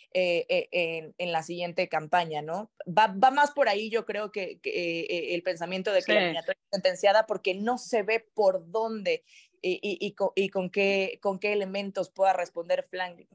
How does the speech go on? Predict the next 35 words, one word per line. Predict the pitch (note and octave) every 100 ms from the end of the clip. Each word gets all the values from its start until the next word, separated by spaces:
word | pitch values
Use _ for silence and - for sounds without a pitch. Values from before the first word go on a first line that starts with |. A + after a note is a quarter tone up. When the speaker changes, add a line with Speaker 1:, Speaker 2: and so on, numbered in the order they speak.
| -
Speaker 1:
eh, | E3+
Frank | E3+ F3+ F3+
Lampard, | F3+ F3+ F3+ F3+ _ _ -
eh, | F#3 F3
en | F#3 F3
Stamford | E3+ F#3 F#3 F#3+
Bridge | E3 G3 G#3
ante | F3 E3+ E3+ D#3+ E3
un | E3 F#3
Real | F#3
Madrid | F#3 E3+ F3+ C#4 _ _ _ _
que | - E3+ E3 - -
es | F3+ - _
otro, | G3+ G3 E3
junto | D#3 F#3+ F3+ F#3
con | F3+
el | F3
City, | C#4 E4+
para | - E3+
mí, | F3 A3+
los | F#3+
dos | F3 F#3
máximos | F#3 F#3+ F#3 F3+ -
candidatos | D#3+ D#3 E3+ E3+ E3+ D#3+ -
al | D3 D3
título. | A3 G#3 D#3 - _ - - -
Entonces, | - F3 F#3 F3+ G3 G3+ -
pero | - B3+ -
Speaker 2:
Entonces, | - C#4 B3+
Speaker 1:
si, |
Speaker 2:
¿tú | D#4
Speaker 1:
si | C#4+
Speaker 2:
te |
Speaker 1:
hablamos | D4 D#4
Speaker 2:
quedas, | E4